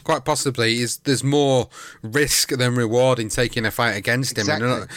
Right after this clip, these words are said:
Speaker 1: and obviously with
Speaker 2: Yeah.
Speaker 1: the trajectories that the other fighters are on at the moment, you know, you can understand why maybe people want to veer away from fighting him because they don't.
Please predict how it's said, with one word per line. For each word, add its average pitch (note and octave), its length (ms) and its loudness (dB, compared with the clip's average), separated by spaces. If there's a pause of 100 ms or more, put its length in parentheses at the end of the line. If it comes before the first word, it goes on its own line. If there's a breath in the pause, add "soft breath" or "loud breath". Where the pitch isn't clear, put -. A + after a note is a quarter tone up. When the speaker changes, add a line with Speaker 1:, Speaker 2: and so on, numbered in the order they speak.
(120 loud breath)
Speaker 1:
and A#2 120 0
obviously B2 460 0
with A#2 200 0
Speaker 2:
Yeah. B2 60 -6
Speaker 1:
the A#2+ 80 2
trajectories A#2+ 600 -2
that A2+ 160 -2
the A#2+ 100 0
other A2 140 -2
fighters A2 380 -2
are A2 120 0
on C3+ 100 2
at A#2 100 0
the F#2+ 80 -6
moment, F#2 460 -4 (400 loud breath)
you A2+ 140 -2
know, A2 80 0
you A2+ 160 0
can B2 160 -2
understand A2 680 -4
why A2 600 0
maybe A2 340 0
people G#2+ 500 -4
want A2+ 200 -2
to A2 60 -2
veer G#2+ 340 0
away A2+ 280 2
from C3 200 -2
fighting D#3 380 0
him D#3 160 0
because C3 260 -4
they B2+ 80 -2
don't. C3 300 0